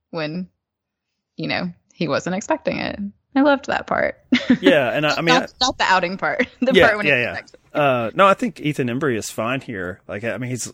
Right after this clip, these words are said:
Speaker 2: he's likable. He, for the most part, I guess, is, like, I don't know if I would call it comedic relief, but, uh,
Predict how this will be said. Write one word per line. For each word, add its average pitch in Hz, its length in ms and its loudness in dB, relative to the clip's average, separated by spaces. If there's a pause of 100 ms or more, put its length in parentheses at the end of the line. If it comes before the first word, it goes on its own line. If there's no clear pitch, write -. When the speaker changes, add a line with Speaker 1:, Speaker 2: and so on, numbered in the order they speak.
(140)
Speaker 2:
he's 110 360 -14
likable. 101 600 -6
He, 117 360 -6 (800)
for - 420 -12
the 127 140 -4
most 147 480 -2
part, 104 320 -2
I 104 160 -6
guess, 110 460 -6
is, 98 240 -8
like, 90 340 -8 (500)
I - 80 -10
don't 135 120 -4
know 127 80 -4
if 120 120 -8
I 110 60 -4
would 104 80 -10
call 113 200 -6
it - 40 -14
comedic 117 380 -10
relief, 95 440 -12
but, 107 160 -8
uh, 113 160 -10